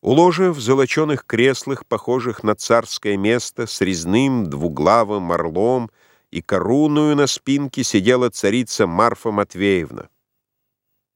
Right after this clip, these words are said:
Хотя зеленая муравленая печка с узорчатыми городками и гзымзами —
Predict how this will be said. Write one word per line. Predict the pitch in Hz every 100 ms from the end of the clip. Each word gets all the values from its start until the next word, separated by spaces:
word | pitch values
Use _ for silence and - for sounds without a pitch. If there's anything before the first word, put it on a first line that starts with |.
| _
Хотя | 90 90 104
зеленая | 92 98 107 104 98 92 90
муравленая | 85 87 92 87 98 90 90 87
печка | - 101 92 - 87 78 _ _ -
с | -
узорчатыми | 180 - 101 - - - 80
городками | 78 87 85 - 95 104 98 87 80
и | 71 78 80
гзымзами — | 80 73 90 107 87 90 82 80